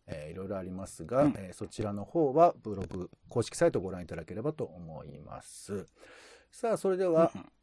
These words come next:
Speaker 1: 今週の予定を、えー、ピックアップ、真っ暗な予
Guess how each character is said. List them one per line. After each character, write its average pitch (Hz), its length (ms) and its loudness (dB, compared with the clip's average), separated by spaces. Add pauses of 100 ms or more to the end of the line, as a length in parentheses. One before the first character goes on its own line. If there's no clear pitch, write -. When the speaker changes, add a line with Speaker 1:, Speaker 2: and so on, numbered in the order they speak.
(420)
Speaker 1:
今 175 160 0
週 185 220 -4
の 170 160 -2
予 139 160 2
定 175 400 0
を、 175 260 4 (220)
え 101 280 -10
ー、 - 60 -12
ピ 113 60 -4
ッ - 80 -6
ク 113 120 -6
ア 90 60 -2
ッ - 40 -2
プ、 - 100 -12
真 147 120 0
っ 196 60 -6
暗 123 240 0
な 71 160 -10
予 60 100 -18